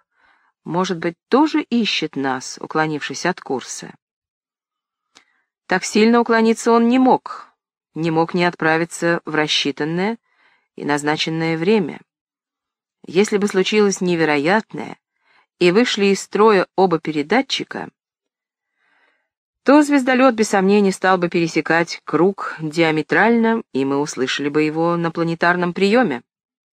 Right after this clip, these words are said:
Ошибиться нельзя. Вот она, условная планета. Эркноор указал на зеркальные экраны в глубоких нишах со всех четырёх сторон поста управления.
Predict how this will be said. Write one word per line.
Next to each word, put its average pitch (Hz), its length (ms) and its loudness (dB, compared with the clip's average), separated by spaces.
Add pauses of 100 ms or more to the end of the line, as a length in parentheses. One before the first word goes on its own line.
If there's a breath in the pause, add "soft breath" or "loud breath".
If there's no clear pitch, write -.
(160)
Ошибиться 160 560 -2
нельзя. 127 500 -4 (720 loud breath)
Вот 202 360 0
она, 196 340 2
условная 175 520 -2
планета. 160 540 -4 (2000 soft breath)
Эркноор 240 580 4
указал 226 460 2
на 208 140 2
зеркальные 196 760 0
экраны 240 720 0 (160)
в 151 140 -14
глубоких 160 580 0
нишах 180 560 -2
со 143 160 -6
всех 190 240 -2
четырёх 160 400 0
сторон 170 400 0
поста 165 420 0
управления. 160 760 -2